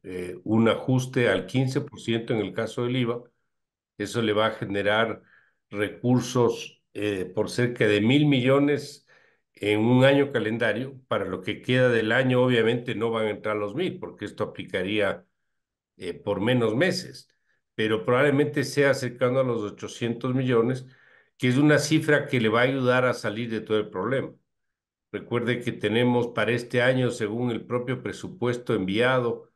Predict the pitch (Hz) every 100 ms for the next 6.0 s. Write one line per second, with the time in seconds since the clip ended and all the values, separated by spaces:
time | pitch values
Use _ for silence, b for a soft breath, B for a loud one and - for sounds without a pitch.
0 | B B _ 110 - 104 110 127 120 120
1 | 95 120 117 117 101 95 110 113 101 92
2 | 110 101 87 85 113 - 85 - 113 -
3 | _ _ _ _ _ _ - 104 117 120
4 | 127 120 120 117 - 107 127 123 110 120
5 | 120 104 85 80 139 151 - - -